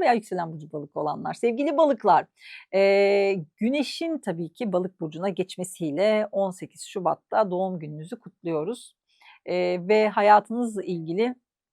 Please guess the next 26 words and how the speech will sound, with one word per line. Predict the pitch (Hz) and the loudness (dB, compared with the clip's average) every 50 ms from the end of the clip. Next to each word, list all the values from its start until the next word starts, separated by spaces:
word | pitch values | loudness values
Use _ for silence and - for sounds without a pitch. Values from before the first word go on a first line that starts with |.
| _ _ _ _ _ _ - - | _ _ _ _ _ _ -6 -4
güzel | 185 160 180 160 165 220 226 233 208 | -2 0 2 6 8 10 10 8 6
kararlar | 214 - 175 165 151 156 156 156 151 | 2 -2 -2 -2 -2 -2 -4 -4 -2
almaya | - 165 160 160 156 160 190 175 | -2 -2 -2 -4 -4 -4 -4 -2
başladığınız, | 170 151 147 - - 160 156 151 - 156 147 147 151 185 240 254 240 - _ _ _ _ _ - 180 | -2 -4 -6 -8 -10 -10 -10 -10 -10 -10 -10 -8 -6 -4 -4 -4 -6 -10 _ _ _ _ _ 2 4
daha | 196 190 240 | 4 4 4
kendinizi | 247 240 208 180 175 170 170 156 151 160 | 0 -2 -2 -4 -4 -6 -8 -8 -8 -8
güvende | 151 170 180 185 180 190 208 254 | -6 -4 -4 -2 -2 -2 -4 -4
ve | 233 | -4
güçlü | 208 170 170 160 - - 262 | -4 -6 -6 -8 -6 -6 -4
hissettiğiniz | 226 220 202 - - - 160 - 165 180 233 240 - | -4 -6 -6 -10 -10 -10 -10 -8 -8 -10 -10 -10 -10
bir | 196 | -10
zaman | 185 170 180 165 165 160 156 151 | -6 -6 -4 -4 -4 -6 -6 -8
diliminde | 151 147 151 147 147 147 147 - | -10 -12 -12 -12 -14 -14 -14 -12
olacaksınız. | - 151 147 147 - 151 156 151 _ - 170 226 277 - _ _ _ _ - - - _ - | -12 -12 -12 -8 -6 -6 -6 -6 _ -14 -12 -12 -12 -14 _ _ _ _ -20 -20 -16 _ 0
Parasal | 277 277 302 294 - 427 427 | 2 2 4 4 2 -2 -2
ve | 381 359 | -4 -4
finansal | - - 269 277 294 247 - 294 339 311 | -6 -6 -6 -6 -6 -4 -4 -4 -4 -4
konularda | - - 226 220 220 220 226 247 - | -6 -8 -6 -4 -2 -2 -2 -2 -2
önemli | - 214 214 214 208 214 202 | -2 0 0 0 0 -2 -4
adımlar | - 165 147 165 175 170 170 170 | -4 -6 -8 -8 -8 -6 -6 -6
atacaksınız. | - 165 - - 165 185 180 170 - - 190 208 247 240 190 160 151 | -6 -8 -12 -10 -6 -4 -4 -6 -6 -12 -10 -10 -10 -8 -10 -8 -4
Bu | 208 240 202 | -4 -4 -4
hafta | 175 156 147 - - - _ - 202 220 240 233 - | -2 -4 -4 -4 -6 -10 _ 0 2 2 0 -2 -2
ekonomik | - 196 - - 190 196 214 240 - | -6 -6 -4 -4 -4 -4 -6 -8 -10
koşullarınızı | - - 185 - - 196 185 185 175 175 165 156 180 156 | -10 -14 -14 -10 -8 -6 -6 -6 -6 -8 -12 -12 -12 -8
geliştirdiğiniz, | 170 170 170 165 - - - - 165 165 156 160 156 147 147 143 - - - - | -8 -6 -6 -8 -10 -12 -12 -12 -12 -10 -8 -8 -8 -8 -10 -10 -12 -14 -16 -20